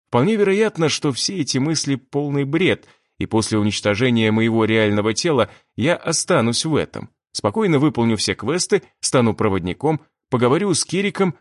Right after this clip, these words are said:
он вновь по щелчку пальцев решит все проблемы людей, а мне придется доживать свой век другим человеком, а императорская корона перейдет стартовым.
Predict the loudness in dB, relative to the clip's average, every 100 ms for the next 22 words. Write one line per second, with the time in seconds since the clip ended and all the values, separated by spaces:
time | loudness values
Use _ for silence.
0 | _ _ 2 2 2 0 0 -2 -2 0
1 | 0 0 -4 2 0 2 -2 -4 -6 0
2 | 0 2 -2 -2 -2 0 0 0 0 0
3 | -4 -2 -2 -2 -8 _ _ -2 0 0
4 | -2 0 0 0 0 0 2 0 0 0
5 | 0 0 -2 0 -2 0 -2 0 0 2
6 | 0 -2 -6 -6 _ _ -2 0 2 0
7 | 0 -2 0 -2 0 0 0 0 0 0
8 | 0 2 0 0 -2 -2 -2 -4 -10 -12